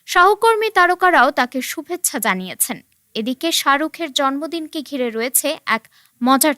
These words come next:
তথ্য। প্রতি বছর তার এক অস্ট্রেলীয় নারী ভক্ত চাঁদে তার নামে সামান্য জমি কেনেন উপহার হিসেবে। এক সাক্ষাৎকারে শাহরুখ নিজেই জানান, সেই ভক্ত বহু বছর ধরে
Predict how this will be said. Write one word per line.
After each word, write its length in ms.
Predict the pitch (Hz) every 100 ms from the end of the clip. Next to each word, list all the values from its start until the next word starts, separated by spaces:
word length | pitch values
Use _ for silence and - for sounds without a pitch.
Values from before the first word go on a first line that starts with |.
| -
তথ্য। 400 | 185 _ 214 - _ _ _ _ _ _
প্রতি 280 | 359 370 453
বছর 460 | 466 453 - 220
তার 280 | 214 247 254
এক 200 | 285 285 _
অস্ট্রেলীয় 680 | - 269 - - 392 359 349
নারী 280 | 320 226 240
ভক্ত 500 | 226 262 233 _ 294
চাঁদে 360 | 381 330 254 269
তার 240 | 269 240
নামে 320 | 240 233 240
সামান্য 580 | 262 - 294 302 339 330
জমি 260 | 247 233 214
কেনেন 400 | - 220 233 226 - _
উপহার 420 | 247 247 247 233
হিসেবে। 460 | 208 190 165 185 - _ _ _ _ _ _
এক 220 | 302 302
সাক্ষাৎকারে 840 | - 330 311 - 403 _ 392 294 320
শাহরুখ 380 | - 302 294 311 277
নিজেই 340 | 262 247 349
জানান, 380 | 339 311 185 170 _ _ _
সেই 260 | - - 392
ভক্ত 420 | - 339 320 -
বহু 420 | 440 339 320 330
বছর 440 | 285 277 277 - 381
ধরে 380 | - 359 226 185